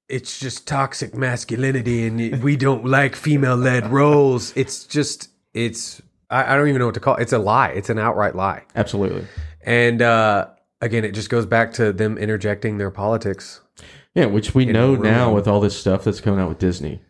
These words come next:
Speaker 1: Yeah.
Speaker 2: Have you seen that?
Speaker 1: The
Speaker 2: Uh, the
Speaker 1: stuff about the, the bill.
Speaker 2: Yeah, all that. And then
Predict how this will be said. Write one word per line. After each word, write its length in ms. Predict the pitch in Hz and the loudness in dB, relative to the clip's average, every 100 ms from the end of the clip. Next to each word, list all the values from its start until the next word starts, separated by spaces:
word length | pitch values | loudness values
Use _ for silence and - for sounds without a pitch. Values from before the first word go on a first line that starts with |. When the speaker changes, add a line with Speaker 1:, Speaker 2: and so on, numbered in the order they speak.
| _ _ - | _ _ -6
Speaker 1:
Yeah. 320 | 113 120 120 - - | -2 0 -2 -6 -8
Speaker 2:
Have 80 | 101 | -4
you 60 | 92 | 0
seen 200 | 104 101 | 0 0
that? 260 | 101 98 - - - 120 | 0 -2 -10 -20 -16 -4
Speaker 1:
The 140 | 113 | 2
Speaker 2:
Uh, 460 | 117 113 107 104 - - | 2 4 2 -2 -6 -2
the 140 | 120 | -2
Speaker 1:
stuff 180 | 135 123 | 0 -2
about 240 | 120 117 | -2 -2
the, 260 | 117 113 110 - _ _ - 101 | 0 -2 -4 -14 _ _ -20 -8
the 120 | 120 | -6
bill. 560 | 104 131 135 135 135 - - _ _ _ - | 0 2 4 0 -4 -12 -20 _ _ _ 0
Speaker 2:
Yeah, 420 | 160 156 127 131 | 4 4 4 4
all 120 | 147 143 | 2 4
that. 260 | 127 135 | 2 2
And 140 | 127 123 | 0 2
then 440 | 120 117 117 113 | 2 2 0 -6